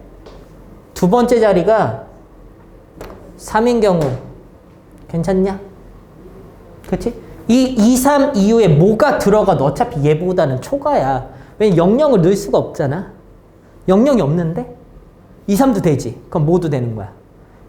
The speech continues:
이, 사도 되는 거야. 그치?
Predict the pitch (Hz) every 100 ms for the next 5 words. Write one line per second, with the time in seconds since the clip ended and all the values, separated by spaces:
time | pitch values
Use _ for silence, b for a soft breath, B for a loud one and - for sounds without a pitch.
0 | - 190 202 165 143 131 110 98 90 -
1 | - - - - - - - - - -
2 | - - - - - - 196 185 240 269